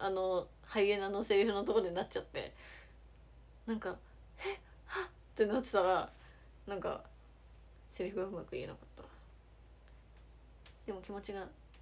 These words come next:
今までで一番乗ってたので、オッケーです。ということで、えーっと、これから黄色くなっちゃうよ。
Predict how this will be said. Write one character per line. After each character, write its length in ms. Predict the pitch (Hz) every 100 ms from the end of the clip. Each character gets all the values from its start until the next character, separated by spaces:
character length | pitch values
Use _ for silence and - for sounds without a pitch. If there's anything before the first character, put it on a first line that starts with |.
| -
今 240 | 196 208 208
ま 100 | 226
で 120 | 190
で 100 | 170
一 160 | - 202
番 140 | 196
乗 80 | 202
っ 20 |
て 120 | 208
た 80 | 220
の 120 | 190
で、 140 | - - - - - - - - - -
オ 40 |
ッ 40 |
ケ 120 | - -
ー 40 |
で 160 | - 196
す。 120 | - -
と 60 |
い 40 | 165
う 60 |
こ 100 | -
と 140 | 233 208
で、 160 | 208 - - - - - - - -
え 220 | 185 -
ー 20 |
っ 20 | - - -
と、 160 | - - - - - - - -
こ 100 | -
れ 80 | 180
か 100 | 185
ら 80 | 180
黄 140 | 226
色 160 | 247 254
く 60 |
な 120 | 262 262
っ 40 |
ち 100 | 240
ゃ 60 | 165
う 20 |
よ。 160 | 156